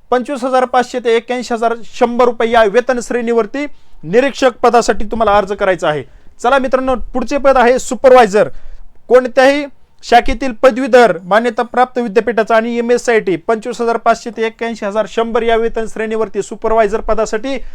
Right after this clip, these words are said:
कृषी उत्पन्न बाजार समिती अंमळनेरकडून अर्ज मागवण्यात आलेले आहेत. त्यानंतर मित्रांनो, कनिष्ठ लिपिक, कनिष्ठ लिपिकसाठी बघा महत्त्वाचं काय, थर्टी फोर्टी हे टायपिंग सर्टिफिकेट आवश्यक आहे.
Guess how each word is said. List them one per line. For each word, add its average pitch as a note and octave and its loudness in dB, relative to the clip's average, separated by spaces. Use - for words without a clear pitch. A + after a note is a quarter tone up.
कृषी C#4+ 0
उत्पन्न C#4+ 0
बाजार C4 4
समिती B3+ -2
अंमळनेरकडून B3 2
अर्ज A3 2
मागवण्यात G#3+ 0
आलेले F#3+ 2
आहेत. E3 2
त्यानंतर D4 2
मित्रांनो, C#4 4
कनिष्ठ D4+ 2
लिपिक, C4 -2
कनिष्ठ C4 -2
लिपिकसाठी B3+ -2
बघा A#3+ 2
महत्त्वाचं A3+ 0
काय, A3 2
थर्टी A3+ 0
फोर्टी A#3+ -2
हे A#3 0
टायपिंग A#3 -2
सर्टिफिकेट G#3+ -6
आवश्यक G3+ -2
आहे. G#3 2